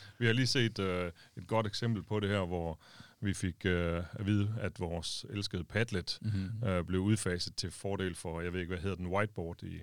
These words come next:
Speaker 2: Yes.
Speaker 1: Og det er, øh, ganske givet, eller ganske sikkert, ikke det samme. Det er det bare ikke.
Speaker 2: Det, det er det overhovedet ikke, og, og det kan godt være, at man sådan kan snige sig til. Altså, jeg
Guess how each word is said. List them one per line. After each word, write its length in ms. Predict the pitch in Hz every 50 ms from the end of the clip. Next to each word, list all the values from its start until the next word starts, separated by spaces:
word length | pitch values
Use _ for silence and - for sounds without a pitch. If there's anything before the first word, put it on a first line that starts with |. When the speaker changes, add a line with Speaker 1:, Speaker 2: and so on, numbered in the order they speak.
| - - -
Speaker 2:
Yes. 280 | 87 - - - - - - -
Speaker 1:
Og 140 | - 80
det 160 | - 107 104 107
er, 240 | 101 101 107 107 104 - - _ _ - -
øh, 120 | 104 98 92
ganske 320 | - 104 104 101 - 95
givet, 400 | 87 98 101 98 101 98 104 101 - - - _ _ _
eller 160 | - 85 76
ganske 420 | 76 - 95 90 - - 92 85 76
sikkert, 380 | - - 98 82 85 - - - _ _
ikke 220 | - 101 95 - 90
det 140 | - - -
samme. 320 | - - 69 67 69 67 - _ _ _ _ _ _ _ _ _ _ _ -
Det 80 | 98 85
er 60 | 82
det 80 | 82 73
bare 180 | 82 76 76 -
ikke. 100 | - - - - - - - - _ - 110
Speaker 2:
Det, 160 | 117 107 101
det 80 | 131 131
er 80 | 139
det 100 | 151 156
overhovedet 480 | 131 113 107 - - 175 214 214 131 110
ikke, 200 | 110 - - -
og, 300 | 101 101 92 - - -
og 260 | 110 110 107 104 -
det 80 | 127 110
kan 100 | 117 107
godt 180 | 123 156 175
være, 140 | 170 156 139
at 60 | 110 98
man 140 | 95 95
sådan 220 | - 117 110 98 90
kan 160 | - - 101
snige 260 | - - 123 113 104
sig 160 | - - -
til. 200 | - - 147 160 -
Altså, 200 | - - 101 110
jeg 240 | 107 113 120 120 -